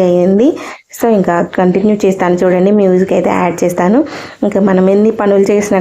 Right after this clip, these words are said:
కూడా చేయని ఫీలింగే ఉంటుందన్నమాట ఇంట్లో ఉన్న మగవాళ్ళకి. So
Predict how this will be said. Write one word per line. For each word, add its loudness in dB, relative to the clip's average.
కూడా 0
చేయని 2
ఫీలింగే 2
ఉంటుందన్నమాట 0
ఇంట్లో 0
ఉన్న 2
మగవాళ్ళకి. 0
So 0